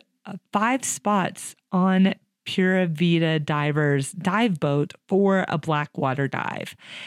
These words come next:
And we had planned to actually dive the Blue Heron Bridge before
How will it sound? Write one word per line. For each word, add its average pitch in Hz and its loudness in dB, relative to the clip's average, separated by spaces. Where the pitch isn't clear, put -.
And 196 4
we 240 4
had 262 0
planned 392 0
to 359 0
actually 214 0
dive 170 0
the 175 2
Blue 165 2
Heron 160 4
Bridge 151 0
before 165 0